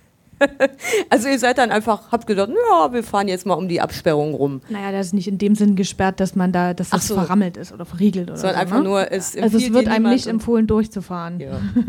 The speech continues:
Speaker 2: <laughs> Das haben die
Speaker 1: <laughs>
Speaker 2: Einheimischen auch sehr klar gemacht, aber das haben wir vorher schon oft gehört, bevor
Speaker 1: Mhm.
Speaker 2: wir durch, äh, Mongolei gefahren sind oder andere Offroads, haben die Leute gesagt,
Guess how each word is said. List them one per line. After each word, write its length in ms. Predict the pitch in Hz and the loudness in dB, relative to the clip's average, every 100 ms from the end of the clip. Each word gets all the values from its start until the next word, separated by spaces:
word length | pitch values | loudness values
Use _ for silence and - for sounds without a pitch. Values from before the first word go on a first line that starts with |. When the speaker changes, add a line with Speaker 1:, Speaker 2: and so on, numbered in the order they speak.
| 233 | 0
Speaker 2:
<laughs> 400 | 214 - - - | -2 -10 -14 0
Das 120 | 339 | 2
haben 160 | 233 | 4
die 160 | 233 262 | 4 2
Speaker 1:
<laughs> 20 | |
Speaker 2:
Einheimischen 580 | 180 247 247 254 262 233 | 2 0 0 0 0 0
auch 80 | 214 | -2
sehr 220 | 220 220 | -4 -6
klar 300 | 214 220 277 | -6 -6 -6
gemacht, 280 | 214 196 190 | -6 -6 -6
aber 140 | 185 | -6
das 140 | 190 208 | -6 -4
haben 120 | 208 | -4
wir 80 | 196 | -4
vorher 320 | 214 220 208 | -4 -4 -4
schon 140 | 202 | -6
oft 220 | - - | -6 -6
gehört, 180 | - 185 | -2 -2
bevor 360 | 180 - 190 190 - - | -2 0 2 2 -2 -4
Speaker 1:
Mhm. 160 | 151 | 0
Speaker 2:
wir 100 | 143 | 0
durch, 240 | 143 185 - - | 0 -2 -4 -8
äh, 280 | - 196 185 | -6 -2 2
Mongolei 460 | 190 196 196 196 | 2 2 2 0
gefahren 440 | 208 196 202 190 185 | 0 -2 -2 -2 -2
sind 240 | 185 185 | 0 -2
oder 180 | 175 175 | -2 -4
andere 340 | 143 208 202 - | 0 0 0 -4
Offroads, 460 | - - 185 190 | -6 -4 -2 0
haben 120 | 190 190 | 2 2
die 60 | |
Leute 260 | 185 185 185 | 4 2 0
gesagt, 280 | 180 180 | 0 -2